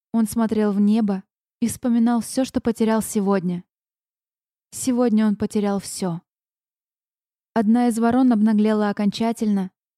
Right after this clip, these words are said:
и запрыгнула орку на грудь. Она уже прицелилась, чтобы выклевать глаза, но издала хриплое «кар» и взлетела с тела.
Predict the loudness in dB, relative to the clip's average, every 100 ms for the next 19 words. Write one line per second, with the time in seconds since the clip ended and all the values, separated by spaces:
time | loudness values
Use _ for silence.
0 | _ 0 0 0 0 2 2 2 2 2
1 | 2 0 2 2 0 -2 -6 -18 _ _
2 | _ _ _ _ _ _ _ _ _ _
3 | 0 4 4 2 0 -4 -2 0 0 0
4 | -2 -2 -2 -2 -2 -2 -2 -2 -2 -2
5 | -2 -4 -10 _ _ _ 2 2 2 2
6 | 2 0 0 -4 -2 -2 -2 -2 -4 -2
7 | -2 -8 _ _ _ -2 2 0 0 0
8 | 0 -2 -4 -4 -4 -4 -8